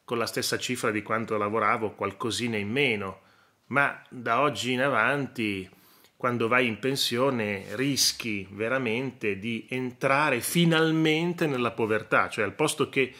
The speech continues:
dire "finalmente vado in pensione", sì, "finalmente vado in pensione", divento povero. Questa nuova esperienza,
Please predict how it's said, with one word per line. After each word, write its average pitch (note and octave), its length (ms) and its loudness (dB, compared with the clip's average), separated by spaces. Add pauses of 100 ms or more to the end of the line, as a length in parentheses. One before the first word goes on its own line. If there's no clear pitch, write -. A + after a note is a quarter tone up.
(200)
dire C3+ 180 2
"finalmente C#3 640 2
vado C3 180 4
in D3 140 -2
pensione", D#3+ 540 0
sì, D#3 200 2
"finalmente C#3 520 -2
vado C#3 180 2
in D3 100 -4
pensione", C#3+ 380 -2
divento A2 400 -2
povero. F#2+ 500 -4
Questa B2 260 -2
nuova A#2+ 480 2 (300)
esperienza, A#2+ 1600 0